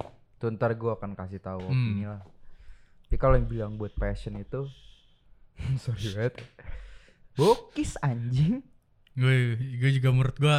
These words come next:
Speaker 2: bu-, mungkin awal-awal, misalnya lu fans M M A atau olahraga apapun lu awal-awal, kayak oke lah, passion. Tapi lama-lama lu pasti menemukan, w-, eh, periode-periode di mana lu jenuh,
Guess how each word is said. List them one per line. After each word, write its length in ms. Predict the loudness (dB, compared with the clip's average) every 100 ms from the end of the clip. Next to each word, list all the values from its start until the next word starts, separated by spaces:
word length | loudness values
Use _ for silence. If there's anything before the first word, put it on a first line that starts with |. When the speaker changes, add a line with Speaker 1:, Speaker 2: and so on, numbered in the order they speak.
| 2 -4
Speaker 2:
bu-, 160 | 2
mungkin 320 | 4 4 4
awal-awal, 800 | 4 6 6 6 6 6 6 2 -4 -20 -20 -8
misalnya 240 | 2 4 4
lu 160 | 2
fans 240 | 2 2 2 2
M 80 |
M 160 | 4 2 0
A 120 | 0 0 -4 -10 _ _ -6
atau 480 | -4 0 0 0 -2
olahraga 480 | -2 -2 -2 -4 -6
apapun 400 | -8 -4 -2 -2
lu 40 |
awal-awal, 840 | -4 -4 -6 -6 -6 -6 -6 -10 _ -20 _ _ _
kayak 160 | -16 -14
oke 260 | -8 -2 0
lah, 240 | 2 0
passion. 480 | 0 -2 0 0 0
Tapi 560 | 0 2 2 2 -4 _ _ -20 _ _ _ _
lama-lama 800 | 2 4 2 2 2 2 0 -2
lu 160 | -4 0
pasti 240 | 0 2 2
menemukan, 720 | 4 4 2 0 0 0 -2 -6 _ _ _ _ _ -8
w-, 140 | -2
eh, 480 | -2 0 0 -2 -4 -8 -16 _ _ _ _ -20 -20 _ _ 6
periode-periode 1120 | 8 10 8 6 6 4 4 4 4 2 0
di 120 | -2 0
mana 240 | 2 2
lu 160 | 2 0
jenuh, 640 | 2 4 6 6 4 2